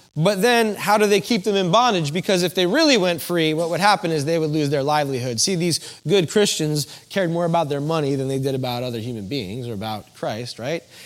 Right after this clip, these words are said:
And so what they did is they took the Bible and they twisted it and interpreted it for their own needs. Now, when has that ever happened before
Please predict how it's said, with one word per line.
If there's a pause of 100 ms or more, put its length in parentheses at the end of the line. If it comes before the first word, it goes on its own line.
(160)
And
so
what
they
did (280)
is
they
took
the
Bible (320)
and
they
twisted
it
and
interpreted
it
for
their
own (100)
needs.
Now,
when
has
that
ever
happened
before